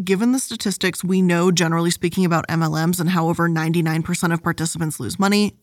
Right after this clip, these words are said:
I think it's pretty safe to assume that Longaberger is exactly the same way. Even if you somehow did manage to sell hundreds and hundreds of baskets a year to get that commission, once you take out self-employment taxes, the cost of basket parties you'd want to throw, and the time to plan those parties,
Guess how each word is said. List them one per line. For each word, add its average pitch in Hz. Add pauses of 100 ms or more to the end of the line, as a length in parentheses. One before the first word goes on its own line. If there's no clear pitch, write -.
(140)
I -
think 185
it's 214
pretty 208
safe 180
to 190
assume 180
that 175
Longaberger 185 (120)
is 170
exactly 156
the 147
same 131
way. 95 (760)
Even 277
if 330
you 285
somehow 226
did 175
manage 190
to 196
sell 190
hundreds 185
and 190
hundreds 175
of 165
baskets 160
a 170
year 160
to 175
get 151
that -
commission, 196 (100)
once 180
you 226
take 160
out 120
self-employment 202
taxes, 170
the 160
cost -
of 147
basket 214
parties 180
you'd 180
want 170
to 165
throw, 170
and 156
the 110
time 208
to 202
plan 190
those 185
parties, 180